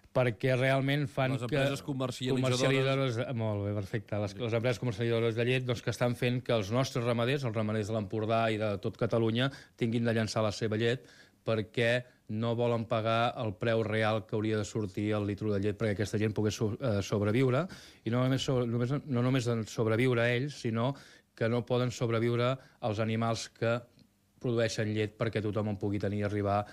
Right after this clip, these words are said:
Speaker 1: doncs, a, a, a l'abast, a l'abast social. Em sembla que és una cosa també que s'hauria de destacar, en aquest cas, com a enrocada, perquè és molt lleig veure, i com ha sortit al diari avui mateix, doncs, que grans cisternes de llet han, se-, han de ser abocades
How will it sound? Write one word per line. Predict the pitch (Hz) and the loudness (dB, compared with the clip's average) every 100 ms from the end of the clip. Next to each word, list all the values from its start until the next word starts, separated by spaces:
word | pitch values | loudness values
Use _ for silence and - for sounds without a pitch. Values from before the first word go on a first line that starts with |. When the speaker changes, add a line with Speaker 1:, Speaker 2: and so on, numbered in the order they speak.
| - - - | -18 -14 -2
Speaker 1:
doncs, | 104 98 92 | 0 0 0
a, | 95 95 - - - | 0 -2 -6 -20 -12
a, | - 101 95 92 | -2 2 2 2
a | - 117 | 0 0
l'abast, | 104 101 95 - | 2 2 0 -2
a | 113 | -2
l'abast | 104 107 - | 0 0 -2
social. | 104 101 92 90 - - - - | -4 -2 -2 -4 -12 -20 -12 -8
Em | 98 | -2
sembla | 107 107 | 0 0
que | 104 101 | 0 -2
és | |
una | 104 104 | 0 0
cosa | 110 98 104 | 0 0 0
també | 98 101 104 104 - - - - - | -2 -2 0 0 -4 -16 -20 -20 -8
que | - - | -6 0
s'hauria | 107 107 107 | 2 4 2
de | |
destacar, | 98 104 110 | 0 0 0
en | 107 | 0
aquest | 98 | -2
cas, | 107 - | -4 -2
com | 104 | -2
a | 101 | -2
enrocada, | 101 117 117 120 131 - - _ | -2 0 2 2 -2 -10 -20 _
perquè | 101 95 104 | -6 -2 -2
és | 104 | -2
molt | 101 | 0
lleig | 104 104 - | 0 0 0
veure, | 104 104 107 - - _ _ _ _ - | 2 2 0 -4 -20 _ _ _ _ -4
i | |
com | 123 113 | 0 0
ha | 110 | 0
sortit | 117 110 | 0 2
al | 107 | 2
diari | 107 107 | 2 2
avui | 107 107 | 0 -2
mateix, | 101 107 101 | -2 -2 -2
doncs, | 110 95 | -6 -6
que | - 107 101 - - | -4 -2 -2 -6 -8
grans | 120 113 110 | 0 0 2
cisternes | 120 - 113 110 110 104 | -2 2 0 2 0 0
de | 104 | 0
llet | 107 107 - - | 0 -2 -12 -18
han, | - 110 104 | -6 -2 -2
se-, | 95 117 120 | -2 -2 -2
han | 113 110 | 0 -2
de | |
ser | 101 117 | 0 0
abocades | 107 98 107 104 117 120 | 0 0 0 2 0 -2